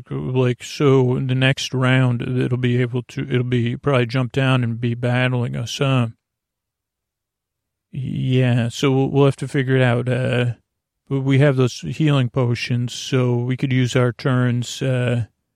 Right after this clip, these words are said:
I can use mine to take it, and, uh, yeah. Okay, okay, uh, that's fine, but let's just keep going, huh? Yeah,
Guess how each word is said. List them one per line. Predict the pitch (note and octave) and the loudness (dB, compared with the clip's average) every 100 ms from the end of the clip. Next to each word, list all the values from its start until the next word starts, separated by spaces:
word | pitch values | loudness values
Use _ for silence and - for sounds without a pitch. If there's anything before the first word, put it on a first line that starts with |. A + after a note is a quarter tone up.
| _ _ _ _ _ _ - | _ _ _ _ _ _ -4
I | C3 | -2
can | D#3 | 2
use | C#3+ C3+ B2 | 2 2 2
mine | B2+ B2+ B2 | 2 2 0
to | |
take | A#2 C#3+ B2 - | 0 2 2 2
it, | B2+ B2+ | 0 0
and, | - A#2+ A#2+ A#2 A#2 | -2 0 0 -2 -2
uh, | A#2+ A#2+ A#2+ A#2+ A2+ _ _ _ _ _ _ _ _ _ | -2 -2 -2 -4 -6 _ _ _ _ _ _ _ _ _
yeah. | D#3 C#3 A#2 G#2+ _ _ _ _ _ _ _ _ | 0 0 0 -6 _ _ _ _ _ _ _ _
Okay, | D3 C3 A#2+ A#2 | -4 -2 -2 -2
okay, | E3 D#3 B2 B2 - | -4 -2 -2 -2 -2
uh, | A#2+ A#2 A#2+ A#2+ C#3 | -2 -2 -2 -4 -2
that's | C3+ - | -2 -2
fine, | C#3 A#2+ | -2 -2
but | C3 | -2
let's | D3+ C3 | 0 -2
just | - B2+ | -2 -6
keep | - B2+ | -4 -4
going, | - B2 A#2+ A#2 | 0 0 0 -2
huh? | B2 A2+ A2+ - _ _ _ _ _ _ _ _ _ _ _ _ _ _ _ C#3 | -2 -2 -4 -12 _ _ _ _ _ _ _ _ _ _ _ _ _ _ _ -2
Yeah, | C3 B2 A#2+ | 0 0 -2